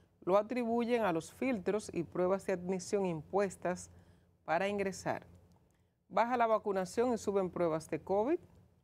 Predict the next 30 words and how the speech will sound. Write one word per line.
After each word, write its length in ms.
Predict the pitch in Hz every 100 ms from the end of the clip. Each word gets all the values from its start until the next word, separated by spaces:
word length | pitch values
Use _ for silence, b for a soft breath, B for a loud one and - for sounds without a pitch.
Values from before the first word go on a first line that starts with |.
| _
El 120 | 165 165
flujo 380 | 196 202 220
de 100 | 202
personas 760 | 156 156 - 190 185 233 262 - b b b b
interesadas 720 | 170 160 165 156 180 160 175 180
en 100 | 165
vacunarse 680 | 156 160 156 175 180 214
contra 420 | - 156 143 143
la 120 | 139 135
covid 280 | 160 156
diecinueve 800 | 156 156 - 185 190 220 220 302 - b b b
sigue 600 | - - 269 254 262 254
descendiendo 760 | 226 220 226 202 208 226 247 269
en 100 | 247
los 140 | 185
centros 800 | - 196 190 196 190 170 - - - - _ _ _ _ -
habilitados, 720 | 175 175 156 185 202 233 -
pese 300 | 175 170 165
a 20 |
que 100 | 165
en 60 | 156
el 140 | 147
país 340 | 156 170 233
circula 420 | 302 262 269 262 262
ya 240 | 233 233
la 120 | 240
variante 480 | 240 214 208 196 196
Omicron. 460 | 185 180 233 403 381
Sin 180 | 240 208
embargo, 540 | 185 226 233 180 269